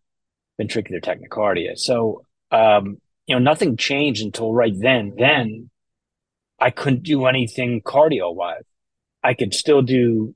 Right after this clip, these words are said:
uh, you know, lightweight weightlifting, and I could walk. You know, I felt like Forrest Gump. I was walking everywhere. I mean, it was, um, but it wasn't high cardio. So that, that's the only thing that changed, really.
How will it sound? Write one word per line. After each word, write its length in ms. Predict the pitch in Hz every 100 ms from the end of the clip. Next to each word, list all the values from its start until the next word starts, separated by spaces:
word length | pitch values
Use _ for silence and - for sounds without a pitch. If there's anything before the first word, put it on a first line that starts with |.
| -
uh, 380 | 117 107 104 101 104 _ -
you 100 | 123
know, 40 |
lightweight 640 | 117 120 123 - 113 127 _ _
weightlifting, 760 | 127 127 120 104 - 104 104 113 -
and 540 | 110 107 107 107 101 - - - _ _ -
I 100 | 117
could 160 | - 113
walk. 460 | 113 120 113 - - _ _
You 120 | 120
know, 80 | 107
I 20 |
felt 140 | - 117
like 180 | 107
Forrest 300 | - 120 92
Gump. 240 | - 131 -
I 80 | 95
was 120 | 92
walking 340 | 104 98 120 123
everywhere. 460 | 127 90 87 92
I 40 | 101
mean, 160 | 101
it 80 | 101
was, 280 | 101 92 - _ - _ _ _ _
um, 460 | 110 101 95 92 87 -
but 220 | 123 131
it 100 | 113
wasn't 320 | 117 120 113
high 260 | 95 113 101
cardio. 480 | - 120 90 80 -
So 120 | 143
that, 220 | 139 165
that's 240 | 160 165 -
the 140 | 139
only 200 | 123 113
thing 220 | - 101
that 140 | 87 -
changed, 580 | - 98 78 - - - _ _ _ _ _ _ _ _ _ _ _ _ _ _ _ _ -
really. 280 | - 82